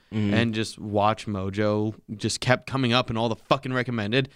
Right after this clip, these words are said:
Speaker 2: even though I haven't watched them in forever.
Speaker 1: Mm-hmm.
Speaker 2: And it was like,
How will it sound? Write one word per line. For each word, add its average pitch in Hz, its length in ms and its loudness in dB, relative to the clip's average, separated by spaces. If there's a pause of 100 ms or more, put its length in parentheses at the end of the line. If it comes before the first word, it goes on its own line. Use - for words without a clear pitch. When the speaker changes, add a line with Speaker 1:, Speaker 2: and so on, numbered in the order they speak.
(120)
Speaker 2:
even 151 160 8
though 180 120 4
I 160 100 2
haven't 139 420 -2
watched 120 340 2
them 127 120 -2
in 107 140 -4
forever. 101 600 0
Speaker 1:
Mm-hmm. 107 180 0 (540)
Speaker 2:
And 120 80 0
it - 20 4
was 120 120 2
like, 113 200 2